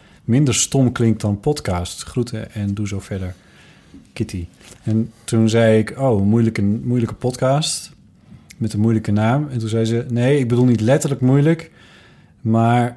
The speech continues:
eh, dat het format niet absoluut blijkt uit de naam. Eh, en dan ga ik uit gemakzucht toch iedere andere podcast luisteren.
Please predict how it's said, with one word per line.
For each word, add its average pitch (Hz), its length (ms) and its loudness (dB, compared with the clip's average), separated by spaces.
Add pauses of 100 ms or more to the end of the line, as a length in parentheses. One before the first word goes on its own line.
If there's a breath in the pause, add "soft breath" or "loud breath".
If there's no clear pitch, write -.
eh, 110 280 0
dat 113 180 -2
het 120 160 -8
format 147 460 2
niet 123 360 2
absoluut 120 680 -2
blijkt 117 300 0
uit 101 100 0
de 107 60 -2
naam. 139 480 2 (1500)
Eh, 110 340 -2
en 110 100 -2
dan 107 80 -2
ga 117 140 -2
ik 113 80 -2
uit 117 140 -4
gemakzucht 113 480 -2
toch - 140 -16
iedere 110 440 -6
andere 117 260 0
podcast 101 520 -4
luisteren. 92 500 -6